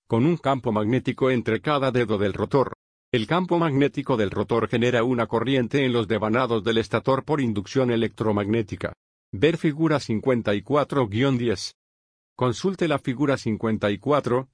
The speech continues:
guion diez. Las líneas magnéticas de fuerza que atraviesan un conductor inducen voltaje y corriente en el conductor. La corriente es inducida en el estator.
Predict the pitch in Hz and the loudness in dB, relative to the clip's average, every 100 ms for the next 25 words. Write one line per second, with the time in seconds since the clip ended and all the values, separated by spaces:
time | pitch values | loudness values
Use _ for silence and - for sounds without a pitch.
0 | _ 87 98 151 139 120 110 - - _ | _ -8 0 2 2 2 -2 -4 -10 _
1 | _ _ - 117 - 190 196 190 160 143 | _ _ -4 -2 0 0 0 0 0 -2
2 | 107 123 - 120 120 104 107 143 127 139 | 2 0 0 0 0 0 0 0 0 -4
3 | 139 110 101 104 98 117 123 127 131 123 | -4 -2 0 0 0 0 0 0 -2 0
4 | 120 107 98 - 131 123 139 127 131 113 | -2 -2 -4 -2 0 0 0 0 0 0
5 | 110 135 131 139 123 - 113 127 131 110 | 0 0 0 0 -2 -2 -2 0 0 0
6 | 120 117 110 92 117 107 101 - 120 - | 0 2 0 0 -2 -2 -4 -2 -2 -2
7 | _ _ _ _ _ - 104 104 110 123 | _ _ _ _ _ -6 -4 -2 -2 0
8 | 170 185 170 165 160 131 120 135 110 107 | 0 2 0 2 2 0 0 -2 0 2
9 | 110 107 104 - 110 139 - | 2 2 0 -2 0 2 0